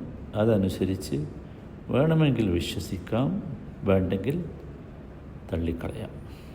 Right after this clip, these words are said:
ഇസ്ലാമിൻ്റെ മാർഗം സ്വീകരിച്ചവന് മരണാനന്തരം അതിൻ്റെ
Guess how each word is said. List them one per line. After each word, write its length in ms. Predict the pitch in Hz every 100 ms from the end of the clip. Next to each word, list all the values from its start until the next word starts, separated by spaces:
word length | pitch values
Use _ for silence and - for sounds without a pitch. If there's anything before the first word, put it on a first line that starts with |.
| - - - - - - - - - - - - - -
ഇസ്ലാമിൻ്റെ 520 | - 127 156 165 170 156
മാർഗം 360 | 143 147 143 170 -
സ്വീകരിച്ചവന് 800 | 127 104 98 - 98 90 87 139 - 123
മരണാനന്തരം 840 | 101 104 110 120 120 120 90 85 135 80 - - - - - - - - - - -
അതിൻ്റെ 440 | 90 104 101 98